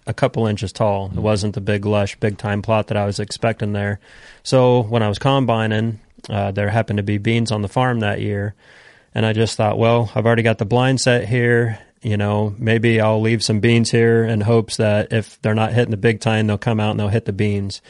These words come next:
So I, I just left a swath that was, I don't know, fifty, seventy yards wide by eighty yards to a hundred yards long. Um, I don't know, a third of an acre probably. And luckily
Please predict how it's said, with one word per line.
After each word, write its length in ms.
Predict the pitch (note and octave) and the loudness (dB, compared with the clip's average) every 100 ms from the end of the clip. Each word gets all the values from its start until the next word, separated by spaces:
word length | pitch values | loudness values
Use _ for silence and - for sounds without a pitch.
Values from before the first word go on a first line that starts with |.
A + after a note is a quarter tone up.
| - - - | -20 -20 -8
So 160 | - | 0
I, 220 | A2 G#2+ G#2 - | 2 2 -2 -6
I 60 | A2 | -4
just 240 | G#2+ G#2 | -2 -2
left 260 | A2 G#2+ - | 0 -2 -2
a 60 | G#2 | -6
swath 480 | - A2 G#2+ G#2+ | -2 0 2 0
that 160 | A#2 G#2+ | -2 -2
was, 360 | G#2 G2 - - _ A2 | -2 -4 -8 -14 _ -8
I 80 | |
don't 120 | G#2 G2+ | -6 -4
know, 180 | G2 | -6
fifty, 640 | G2+ - A#2 A#2 G#2+ G#2+ G#2 | -4 -4 -2 -2 -2 -2 -4
seventy 420 | - A2+ A2 G#2+ | -2 -2 -2 -2
yards 320 | G#2+ G#2+ G#2 | -2 -2 -2
wide 340 | A2 G#2+ A2 G2+ | -2 0 -2 -2
by 300 | G2+ G2+ G2+ _ _ | -2 -2 -4 _ _
eighty 200 | A2+ A2 | -4 -2
yards 580 | G#2 G#2 G#2 G#2 G2 - - _ | -2 -2 -2 -4 -6 -14 -20 _
to 180 | G#2 G#2 | -6 -4
a 20 | |
hundred 240 | A2 G#2 G2 | -2 -4 -4
yards 300 | G#2 G2+ G#2+ | -4 -4 -4
long. 400 | G#2+ G#2+ G#2 G#2+ _ - - _ _ - | -2 -2 -6 -10 _ -20 -20 _ _ -6
Um, 460 | G#2+ G2+ G2 F#2+ _ _ _ _ | -4 -4 -6 -10 _ _ _ _
I 60 | A2 | -6
don't 100 | G2+ | -6
know, 160 | G2 | -6
a 60 | G2+ | -4
third 220 | - A2+ | 0 0
of 100 | G#2+ | 2
an 80 | G#2 | 0
acre 260 | G#2 G#2 G2+ | -2 -4 -6
probably. 480 | G#2+ G2+ G#2+ G#2+ - _ - _ - | -4 -4 -2 -6 -8 _ -20 _ -4
And 400 | G#2+ G#2 G2+ G2 - | -2 0 -2 -6 -2
luckily 580 | A#2 A2+ A2 G#2+ G#2+ | 0 2 2 2 2